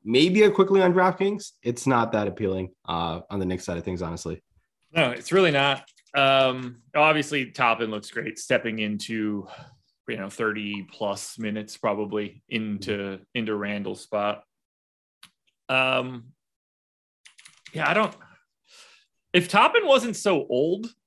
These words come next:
Speaker 2: uh, I bet they'd be a lot happier with, like, just turning over Randall into Toppin. But, you know, Toppin's twenty-four. He's only three years younger than <laughs> Julius Randle, which is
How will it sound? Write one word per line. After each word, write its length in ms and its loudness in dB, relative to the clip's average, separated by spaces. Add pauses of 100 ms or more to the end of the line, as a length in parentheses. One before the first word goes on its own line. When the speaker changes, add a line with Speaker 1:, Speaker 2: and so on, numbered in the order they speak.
(240)
Speaker 2:
uh, 160 -8
I 40 2
bet 220 0
they'd 140 0
be 260 -2
a 60 0
lot 200 2
happier 400 2
with, 160 -4
like, 120 -4
just 240 -10
turning 340 2
over 300 0
Randall 540 0
into 640 -2 (100)
Toppin. 440 0
But, 180 -2 (220)
you 420 -14
know, 60 -4
Toppin's 400 2
twenty-four. 840 0
He's 120 -4
only 160 2
three 340 -4
years 300 6
younger 260 0
than 140 -6
<laughs> 20 -6
Julius 480 -2
Randle, 420 2
which 140 -2
is 160 -4